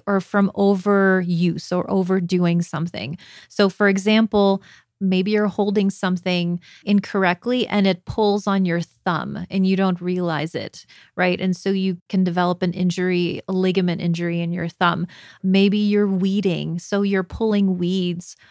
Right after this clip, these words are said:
for a long time and you're kneeling down on your knees and your back is arched and stuff. And so you're in that position and you're doing that for a long time, and that can hurt your lower back.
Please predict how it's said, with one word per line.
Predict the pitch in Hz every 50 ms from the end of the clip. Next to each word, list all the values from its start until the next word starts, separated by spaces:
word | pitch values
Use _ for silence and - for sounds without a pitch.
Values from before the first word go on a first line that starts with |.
| _ _
for | - - 214 202
a | 190 185
long | 185 190 180 180 180 180 185 180
time | - - 190 196 190 180 185 185
and | 185 180 185
you're | 185 180 175
kneeling | 180 185 185 190 190 202 196 196 202 190 185 180
down | 170 165 156 147 147 180 208 240 247
on | - 196 196 185 185
your | 180 175 175
knees | 165 165 165 165 180 196 220 233 - - - - - - _
and | - 196 196
your | 180 175 170
back | 170 - 175 170 165 165 180 180 -
is | 208 190 - -
arched | - 180 175 175 175 - - -
and | 190 180 175
stuff. | - - 170 170 - -
And | 190 185
so | - - 196
you're | 196 196 190 185
in | - - 190 185 190
that | 185 170 170 -
position | - 175 160 - - 160 - - 180 175 175
and | 170 170 165
you're | 165 165
doing | 151 - 165 170 170 175 180 175
that | - - 170 -
for | - -
a | 185 185
long | 180 175 175 175
time, | 175 - 196 185 185 180 180 - - - - - -
and | 202 196 196 175
that | 202 202 196 196 202 - _
can | - - 214 202
hurt | 202 196 - 190 180 180 - -
your | 190 180
lower | 175 175 160 165 165 165
back. | 165 - 135 - - - - - - -